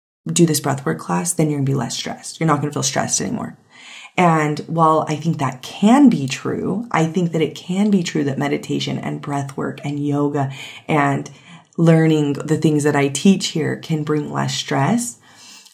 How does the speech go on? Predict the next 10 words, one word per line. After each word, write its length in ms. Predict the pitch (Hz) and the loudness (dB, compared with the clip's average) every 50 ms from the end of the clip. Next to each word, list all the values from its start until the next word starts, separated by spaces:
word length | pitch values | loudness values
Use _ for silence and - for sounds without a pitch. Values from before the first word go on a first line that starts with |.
| - | 4
I 80 | 170 170 | 4 6
do 160 | 160 165 165 | 6 6 4
believe 420 | 165 160 156 143 139 139 135 135 - | 4 2 -2 0 2 0 0 0 2
that. 380 | 160 165 180 214 240 240 - - - - - - - | 0 2 2 2 0 0 -2 -10 -18 -20 -14 -4 2
I 140 | 165 165 170 | 4 4 4
think 340 | 165 - 190 175 165 - - | 4 2 0 0 0 0 0
that 420 | 170 156 147 139 - - - - - | 0 0 0 0 -2 -4 -8 -6 -4
to 140 | - - 175 | -2 0 0
tell 260 | 170 - 175 165 151 | 0 2 2 2 2
somebody, 760 | - - 151 151 147 147 139 139 143 139 139 139 143 - - | 2 0 0 0 0 0 0 0 0 0 0 -2 -4 -8 -12